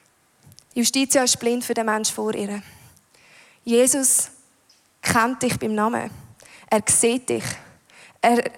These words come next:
sagt sogar, hey, ich sehe in dein Herz. Ich weiss, was abgeht. Ich sehe deine Geschichte,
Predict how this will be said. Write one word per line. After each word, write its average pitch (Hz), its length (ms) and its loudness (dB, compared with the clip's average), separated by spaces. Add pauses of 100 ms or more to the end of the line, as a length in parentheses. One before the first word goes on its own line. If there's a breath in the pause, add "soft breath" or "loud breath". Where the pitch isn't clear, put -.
sagt 233 360 2
sogar, 233 280 4
hey, 226 140 -2
ich 240 220 -6
sehe 226 240 2
in 220 120 -4
dein 214 120 -4
Herz. - 560 0
Ich 220 200 -2
weiss, 233 300 4
was 240 140 0
abgeht. 233 480 0
Ich - 100 -2
sehe 262 180 2
deine 247 220 0
Geschichte, - 500 0